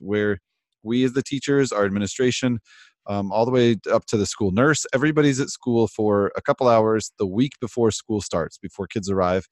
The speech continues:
uh, just kindergarten, not the whole staff, but just kindergarten. So we all get together and parents come, the kindergarten families,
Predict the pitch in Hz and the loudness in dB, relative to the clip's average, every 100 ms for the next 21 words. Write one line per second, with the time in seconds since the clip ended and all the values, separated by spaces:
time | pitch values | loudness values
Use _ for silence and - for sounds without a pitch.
0 | _ _ _ - 104 101 151 - 110 87 | _ _ _ 0 2 2 0 0 0 -2
1 | 87 135 - 123 139 135 - - - - | 2 2 2 4 6 4 2 -6 -10 -8
2 | 107 - 107 85 71 - - 123 117 139 | -6 -4 -4 -4 -6 -8 -2 0 2 2
3 | 147 135 _ _ _ _ _ _ _ - | 0 -4 _ _ _ _ _ _ _ -12
4 | - 143 160 151 123 113 110 107 - - | 0 2 2 -2 -2 0 0 -2 -6 -20
5 | - _ - 117 110 104 139 151 139 - | -20 _ -4 0 0 0 0 2 0 0
6 | 135 127 117 - 127 120 120 110 117 110 | 0 2 0 -2 -2 0 0 0 -2 -2
7 | 110 104 | -2 -4